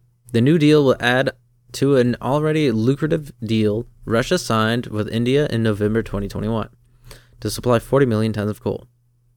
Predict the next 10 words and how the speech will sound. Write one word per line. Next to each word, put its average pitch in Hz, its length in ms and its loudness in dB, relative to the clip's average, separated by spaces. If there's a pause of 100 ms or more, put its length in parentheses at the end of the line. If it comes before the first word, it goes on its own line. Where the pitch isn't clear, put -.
Now, 143 440 2 (180)
an 117 100 -6
intergovernmental 123 1000 0 (200)
agreement 117 580 0
with 107 140 -2
the - 60 -12
People's 127 320 -2
Republic 127 380 2
of 101 80 -6
China 123 420 -2